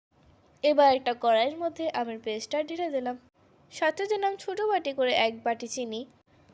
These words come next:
আম যেহেতু মিষ্টি, তাই চিনিটা কমই দিতে হবে। এখন কন্টিনিউ নাড়তে হবে, চিনিটাও গলে যাবে আর পামটাও একটু ঘন হয়ে আসবে। By the way, এখনও পর্যন্ত যারা আমার চ্যানেলটা সাবস্ক্রাইব করেনি, প্লিজ সাবস্ক্রাইব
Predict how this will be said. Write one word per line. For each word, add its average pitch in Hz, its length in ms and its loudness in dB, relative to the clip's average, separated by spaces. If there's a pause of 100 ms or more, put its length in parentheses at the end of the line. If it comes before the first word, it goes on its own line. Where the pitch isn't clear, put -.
(220)
আম 294 220 2
যেহেতু 415 420 0
মিষ্টি, 285 360 -6
তাই 247 200 -2
চিনিটা 220 380 -6
কমই 220 400 -4
দিতে 302 240 -6
হবে। 294 300 -4 (1040)
এখন 285 320 -4
কন্টিনিউ 311 540 -2
নাড়তে 233 380 -6
হবে, 208 240 -6 (340)
চিনিটাও 277 560 2
গলে 359 240 0
যাবে 415 300 2
আর 254 160 2
পামটাও 285 560 -2
একটু 311 380 -4
ঘন 339 300 -4
হয়ে 269 180 -2
আসবে। 214 400 -4 (480)
By 247 220 8
the 370 220 4
way, 285 360 6
এখনও 370 400 0
পর্যন্ত 427 440 0 (180)
যারা 285 240 0
আমার 233 300 0
চ্যানেলটা 220 520 -4
সাবস্ক্রাইব 233 580 -2 (100)
করেনি, 294 540 -2 (240)
প্লিজ 466 220 4
সাবস্ক্রাইব 240 560 -2